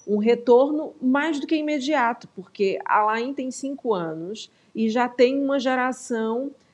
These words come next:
é, formada ali dentro. E eu vou, vou explicar isso. Tem alunos que começaram a fazer aula dentro da Laim, dentro de estruturas que funcionavam dentro do nosso espaço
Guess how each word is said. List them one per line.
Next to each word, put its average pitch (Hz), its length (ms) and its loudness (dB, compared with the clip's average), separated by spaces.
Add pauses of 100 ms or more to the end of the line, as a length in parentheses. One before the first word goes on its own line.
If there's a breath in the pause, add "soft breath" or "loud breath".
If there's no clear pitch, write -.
(120)
é, 240 300 0
formada 269 640 2
ali 269 160 -2
dentro. 247 640 -2
E 190 100 -2
eu 185 480 -4 (160)
vou, 208 240 2
vou 202 140 4
explicar 220 460 -2
isso. 165 360 -6
Tem 262 220 -2
alunos 190 720 -4 (360 soft breath)
que 196 420 -2 (280)
começaram 208 600 2
a 269 80 0
fazer 226 360 2
aula 160 420 4
dentro 226 380 -2
da 214 160 2
Laim, 185 400 -2
dentro 196 300 -4
de 190 160 -6
estruturas 226 1300 -6 (260 soft breath)
que 220 100 -2
funcionavam 202 840 -2
dentro 180 440 -6
do 180 120 -4
nosso 175 320 -6
espaço 165 680 -4